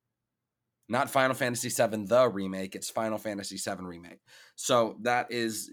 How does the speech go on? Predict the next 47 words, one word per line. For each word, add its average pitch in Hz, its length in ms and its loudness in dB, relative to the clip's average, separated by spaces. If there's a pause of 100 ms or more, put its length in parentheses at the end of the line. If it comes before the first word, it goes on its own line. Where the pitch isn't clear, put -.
just 110 340 -6
me 113 160 -4
talking 107 340 -4
about 101 220 -6
that. 120 260 0 (220)
But 151 480 6 (100)
I 127 80 2
will 135 180 2
go 113 180 0
ahead 117 160 -2
and 104 100 -8
say 104 200 -4
we're 107 200 -6
gonna 175 160 -2
cover 147 400 0
that 131 480 2 (400)
in 131 120 4
a 123 60 6
lot 123 220 4
more 113 160 0
detail, 107 640 -4 (180)
uh, 110 200 0
later 165 320 2
on 147 100 0
this 135 180 -4
year, 143 140 0
because 139 360 -2
it 147 180 -4
is 156 320 0
on 143 240 -2
our 127 200 -2
slate 127 380 -6
of 110 180 -6
games 113 380 -6
for 117 420 -2 (200)
twenty 113 320 0
twenty-three. 110 680 0 (1600)
But 127 220 4
what 151 180 4
games 127 320 0
have 120 120 -2
I 113 100 2
been 110 140 -2
playing? 107 280 -4
Boy, 120 280 0
oh 101 120 0
boy. 90 440 -16